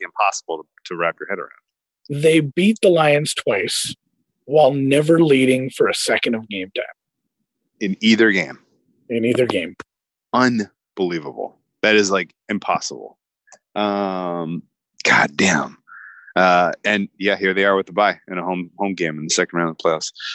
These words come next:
Speaker 1: Um, I would guess that they are almost certainly gonna be underdogs in that game, whether it's New Orleans, whether it's Seattle, maybe not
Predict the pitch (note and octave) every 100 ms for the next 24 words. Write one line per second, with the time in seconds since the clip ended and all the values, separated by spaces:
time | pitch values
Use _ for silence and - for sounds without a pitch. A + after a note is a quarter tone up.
0 | - G2 G2+ F#2 F2+ F2+ - _ _ _
1 | _ _ - A2 A2 - _ B2+ B2 A#2+
2 | - G2+ G2+ F#2+ F2 G2 G2+ G2 - G2+
3 | F#2 F#2+ F2 E2 E2 E2 E2+ F2+ F2+ F#2+
4 | F#2 F#2 G2 G2+ F#2+ E2 E2 D#2+ D#2 -
5 | - D#2 F2 G2 G2 G2 F2 D2 C#2+ -
6 | - E2 E2 D#2+ D#2+ D2+ _ _ G2 G#2
7 | G#2 F#2 F#2